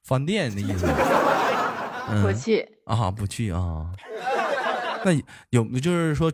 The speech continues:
Speaker 1: 自从说毕业以来，成年加上找工作这么多年，就是自从接触社会工作以来，有没有过夜不归宿的时候？
Speaker 2: 有啊。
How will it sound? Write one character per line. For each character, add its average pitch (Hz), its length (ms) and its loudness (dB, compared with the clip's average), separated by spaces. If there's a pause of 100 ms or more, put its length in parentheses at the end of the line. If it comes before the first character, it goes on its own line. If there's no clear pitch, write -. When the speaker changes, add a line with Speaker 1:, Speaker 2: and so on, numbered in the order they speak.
(140)
Speaker 1:
自 196 160 -2
从 123 260 0
说 131 260 2
毕 151 280 -2
业 160 300 0
以 87 160 -2
来， 78 240 0
成 104 300 -4
年 95 300 0 (300)
加 95 180 0
上 104 180 -4
找 85 160 -6
工 95 220 -2
作 113 220 -4 (240)
这 131 100 0
么 101 140 -4
多 98 140 -4
年， 90 140 -4
就 113 120 -4
是 113 100 -4
自 117 140 -6
从 139 180 0 (300)
接 170 140 -4
触 135 100 -8
社 139 160 -6
会 147 240 -4 (100)
工 143 180 -8
作 165 140 -6
以 104 120 -6
来， 76 200 -4 (240)
有 107 120 0
没 131 100 -2
有 156 180 -6
过 90 320 -6 (340)
夜 123 140 0
不 107 120 -6
归 110 180 -2
宿 - 180 -8
的 - 120 -6
时 - 180 -8
候？ - 180 -14 (1000)
Speaker 2:
有 208 180 -6
啊。 214 240 -4